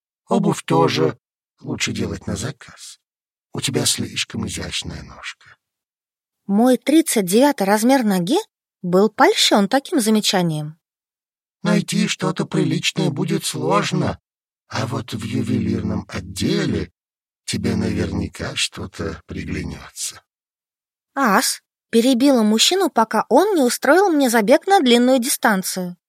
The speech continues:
Speaker 2: "Вот список вещей, которые нужно купить". Змей недоверчиво взял у меня из рук листок. Ах да, здесь никто на бумаге не пишет. Точнее, пишет, но очень редко.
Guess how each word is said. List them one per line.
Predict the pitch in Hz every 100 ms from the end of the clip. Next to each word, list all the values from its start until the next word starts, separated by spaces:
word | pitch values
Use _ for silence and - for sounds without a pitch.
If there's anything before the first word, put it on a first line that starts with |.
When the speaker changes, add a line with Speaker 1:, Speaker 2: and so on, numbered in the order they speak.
| _ _ _ _ _ _ _
Speaker 2:
"Вот | - 277 294
список | - 254 254 233
вещей, | 226 - 453
которые | - 294 254 262
нужно | 233 254 330
купить". | 403 427 269 262 - _ _ _ _ _ _
Змей | 180 185 226 381
недоверчиво | 330 214 190 262 - 269 226
взял | 180 262
у | 349
меня | 240 202
из | 277
рук | 226 254
листок. | 277 311 - 170 - _ _ _ _
Ах | - 233
да, | 202 202 160 - _ _ -
здесь | 202 240 277
никто | 262 262 - 311
на | 403
бумаге | 302 247 269
не | 294 403
пишет. | - 262 - 202 _ _ _ _ -
Точнее, | 226 - 285 311
пишет, | - 427 277 - 185
но | 208 220 -
очень | 311 - 359
редко. | 196 190 - 190